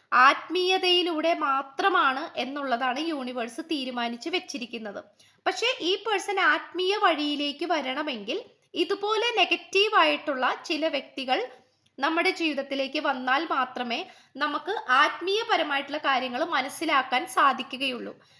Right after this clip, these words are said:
ഞാൻ എല്ലാവരുടെയും കാര്യമല്ല പറയുന്നത്, വളരെ കുറച്ച് ആൾക്കാരുടെ കാര്യം, ഒരു category of ആൾക്കാരുടെ കാര്യം അങ്ങനെയാണ്. അവരുടെ ജീവിതത്തിൽ ആരെങ്കിലും വരികയോ ചതിക്കുകയോ വഞ്ചിക്കുകയോ വേദനിപ്പിക്കുകയോ ഒക്കെ ചെയ്തു കഴിയുമ്പോഴായിരിക്കും ആ ഒരു സ്പിരിച്വൽ ജേണിയിലേക്ക്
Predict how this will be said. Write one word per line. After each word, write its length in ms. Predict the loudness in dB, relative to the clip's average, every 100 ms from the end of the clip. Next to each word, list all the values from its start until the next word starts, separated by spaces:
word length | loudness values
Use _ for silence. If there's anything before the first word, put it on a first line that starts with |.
| _ 0
ഞാൻ 120 | 2 2
എല്ലാവരുടെയും 600 | 4 4 4 2 2 6
കാര്യമല്ല 460 | 6 4 -2 -4 -2 0
പറയുന്നത്, 420 | -2 -4 -4 -4 -4 -14 _ _ 4
വളരെ 260 | 6 8 6 6
കുറച്ച് 320 | 2 4 6
ആൾക്കാരുടെ 480 | 6 6 2 2 0 0
കാര്യം, 200 | 0 0
ഒരു 80 | 4 6
category 460 | 6 2 0 0 2
of 100 | 6 6
ആൾക്കാരുടെ 440 | 6 0 -2 -2 0
കാര്യം 260 | 0 0 -4
അങ്ങനെയാണ്. 460 | -6 -4 -4 -4 -10 _ _ _ 0
അവരുടെ 260 | 2 2 -2
ജീവിതത്തിൽ 380 | -2 -4 -4 0 2
ആരെങ്കിലും 420 | 2 -2 -6 -4 -4
വരികയോ 400 | -4 -4 -2 -2 -2 -2
ചതിക്കുകയോ 640 | -2 -4 -8 -6 -4 -2 -2
വഞ്ചിക്കുകയോ 640 | -4 -8 -10 -8 -4 -2 -2
വേദനിപ്പിക്കുകയോ 760 | -2 -4 -8 -10 -10 -10 -6 -4 -2
ഒക്കെ 160 | -4 -6
ചെയ്തു 240 | -6 -4 -2
കഴിയുമ്പോഴായിരിക്കും 880 | -2 -4 -6 -4 -2 -2 -4 -10 -10 -12 _ _ _ 6
ആ 20 | 6
ഒരു 120 | 4 -2
സ്പിരിച്വൽ 580 | 0 2 0 -2 0 0 2
ജേണിയിലേക്ക് 580 | 2 0 -4 -6 -6